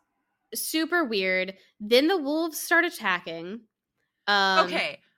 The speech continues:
Speaker 2: another thing. So the wolves start attacking. It's Alice, Jasper, Edward out there fighting. How in this fight, we watched in the movie before this, both the wolves and the vampires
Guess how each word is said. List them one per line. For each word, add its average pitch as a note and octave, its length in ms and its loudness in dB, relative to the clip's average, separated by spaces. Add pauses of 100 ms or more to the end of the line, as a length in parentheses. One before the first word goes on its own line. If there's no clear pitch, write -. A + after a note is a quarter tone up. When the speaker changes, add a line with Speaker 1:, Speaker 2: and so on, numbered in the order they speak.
(180)
Speaker 2:
another D#4 380 -2
thing. A3 220 -10
So C4+ 120 -10
the B3+ 100 -14
wolves D4 260 -10
start F#4 140 -6
attacking. G3 500 -6
It's F3 200 -12
Alice, C#4 340 -4
Jasper, G#3+ 520 -6
Edward E3+ 420 -10
out G#3 220 -2
there A#3 120 -8
fighting. D#3+ 520 -10 (1900)
How E4 640 2
in D#4 200 -4
this D4+ 200 -8
fight, F#3+ 320 -2
we D#4 140 0
watched E4 340 0
in B3 100 -4
the C4 60 -6
movie A3+ 240 -10
before A#3+ 320 -8
this, E3+ 260 -8 (500)
both A3+ 260 -8
the G#4+ 140 -8
wolves C4 480 -8
and A#3 220 -4
the E4+ 60 -4
vampires A#3 520 -4